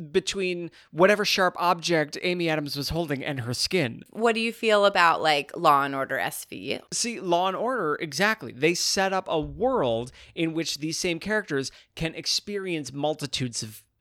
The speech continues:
Speaker 1: episodes.
Speaker 2: Right.
Speaker 1: What crime are we dealing with today?
Speaker 2: It's more
Speaker 1: As opposed to
Speaker 2: episodic.
Speaker 1: Sharp Objects, which was just like, who killed these two teenagers?
Speaker 2: Dun dun.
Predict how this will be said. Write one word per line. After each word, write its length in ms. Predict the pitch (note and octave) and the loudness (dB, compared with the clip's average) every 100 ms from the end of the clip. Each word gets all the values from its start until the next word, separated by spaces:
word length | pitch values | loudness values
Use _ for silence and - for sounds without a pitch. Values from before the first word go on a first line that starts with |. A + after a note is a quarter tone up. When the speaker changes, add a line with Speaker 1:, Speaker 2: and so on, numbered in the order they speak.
| - E3 - D3+ | -4 -2 -2 -4
Speaker 1:
episodes. 760 | - - G#2 - _ - - - | -2 -2 -6 -10 _ -10 -10 -10
Speaker 2:
Right. 340 | D#3 F3+ A2+ - | 2 2 2 -4
Speaker 1:
What 380 | D3 F#3+ A#3+ - | 2 4 4 -2
crime 580 | - - G#3 G#3+ A3 F#3+ | -10 -2 2 4 4 2
are 80 | D#3+ | 2
we 120 | D#3 | 2
dealing 320 | C#3 D3+ C#3+ | 2 0 0
with 160 | C3+ - | -4 -4
today? 520 | C3+ A#2+ D#3+ C#3+ F#2+ | -6 2 4 4 0
Speaker 2:
It's 140 | A3 C4+ | -6 -4
more 140 | C4+ | 0
Speaker 1:
As 120 | B3+ | 2
opposed 240 | F#3+ G#3 G3+ | 4 6 6
to 60 | D#3 | 4
Speaker 2:
episodic. 160 | C3 | 2
Speaker 1:
Sharp 280 | - E3+ D3 | 4 4 4
Objects, 460 | A#3 G3+ C#3+ B2 - - | 0 0 0 0 -2 -4
which 200 | - E3 | 0 2
was 120 | F3+ - | 4 2
just 300 | G3 F#3 F#3 | 2 0 0
like, 380 | D3+ C#3 - - - - | 2 2 -2 -12 -20 -2
who 180 | F#3+ G#3 | -2 2
killed 260 | G3+ G3 | 2 2
these 180 | F#3 E3+ | 2 -2
two 500 | - E3+ E3+ F3 F3 | 2 4 4 2 -4
teenagers? 640 | - C#4 E3+ A#2+ A#2 - - - | 0 2 2 0 -8 -10 -12 -4
Speaker 2:
Dun 160 | E3+ D#3 | -4 -2
dun. 380 | D#3+ D3+ D3+ | -2 -4 -10